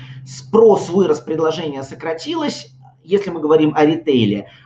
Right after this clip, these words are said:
а в гостиничном сегменте предложение есть, его много, ну или больше, скажем, чем раньше, но инвесторы так немножечко с опаской на этот сегмент смотрят и, в общем,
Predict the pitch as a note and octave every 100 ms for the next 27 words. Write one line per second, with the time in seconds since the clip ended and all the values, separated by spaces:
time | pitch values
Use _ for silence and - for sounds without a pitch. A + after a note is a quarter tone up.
0 | - F3+ - G3 - D4+ C#4+ A#3 - -
1 | F3+ D#3+ E3 D#3 C#3+ C3 D#3+ E3+ F3+ F#3
2 | G3+ F#3+ F#3 F#3 C#4+ - - D#3+ F3+ F3
3 | F3+ B3 C#4 A3 C#3+ A#2 A#2 - _ G#3
4 | F3 D3+ F#3+ E3 - A#2+ B2 A2+ A#2+ C3+
5 | C3 B2+ A2 G2 F#2 F#2 _ _ D#3 G3
6 | G#3+ G#3 - - _ _ _ _ _ _
7 | _ _ _ G#3 G3+ F#3+ A3 - F3 E3+
8 | D#3 - - _ _ D#3+ F3 F3+ F3 F3+
9 | F#3 F3+ D#3 - D#3+ D#3 D#3 - F3+ C#3+
10 | C#3 - A#2 A#2 B2 A#2 - C3 C3+ C3+
11 | - A3 B3+ F#3 D3 F3+ - D#3+ D#3